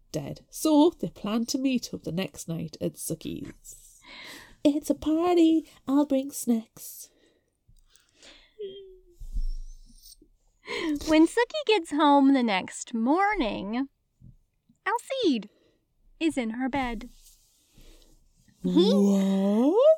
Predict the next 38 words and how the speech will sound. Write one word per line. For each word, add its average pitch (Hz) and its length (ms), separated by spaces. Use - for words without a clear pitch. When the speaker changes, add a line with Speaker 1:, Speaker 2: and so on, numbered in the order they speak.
Speaker 2:
he - 480
heard 392 200
from 320 220
Amelia 226 540
that 247 160
the 277 60
bond 359 360
is 262 120
broken, - 500
and 262 180
Janelin 277 640
suggested 226 540
that 233 120
he 320 140
just 302 360
go 277 100
to 427 60
her 554 340
house 440 420
and 202 500
get 247 300
naked 214 640
in 427 140
her 381 60
bed 240 220
to 233 80
try 208 200
to 185 100
win 185 100
her 175 120
over. - 280
It's 392 100
a 349 40
bad 262 260
plan. 208 400
All 254 400
Speaker 1:
Yeah. 226 40
Speaker 2:
around. 202 460